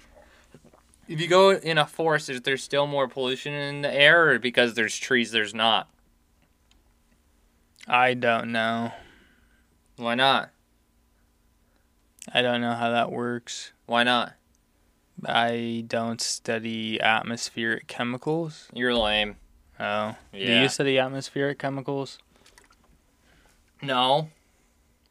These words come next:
Speaker 2: Oh, why don't you study atmospheric chemicals?
Speaker 1: Why would I?
Speaker 2: Because you said not knowing what atmospheric chemicals are doing is lame.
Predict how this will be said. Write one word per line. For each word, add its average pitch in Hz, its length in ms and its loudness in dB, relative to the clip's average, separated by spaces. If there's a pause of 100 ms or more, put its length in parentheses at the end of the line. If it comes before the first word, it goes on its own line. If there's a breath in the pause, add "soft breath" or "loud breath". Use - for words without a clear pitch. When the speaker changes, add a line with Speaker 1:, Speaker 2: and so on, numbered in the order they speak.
Speaker 2:
Oh, 113 220 0
why 120 180 4
don't 131 140 0
you 127 100 -2
study 120 300 -2
atmospheric 117 600 -2
chemicals? 113 800 -10
Speaker 1:
Why 113 200 0
would 127 220 0
I? 101 300 0 (420)
Speaker 2:
Because 123 380 -6
you 123 100 -4
said 123 240 -2
not 120 260 0
knowing 117 520 -2 (160)
what 110 240 2
atmospheric 117 720 2
chemicals 117 500 -4
are 120 80 -2
doing 117 320 -4
is 107 180 -10
lame. 110 460 -8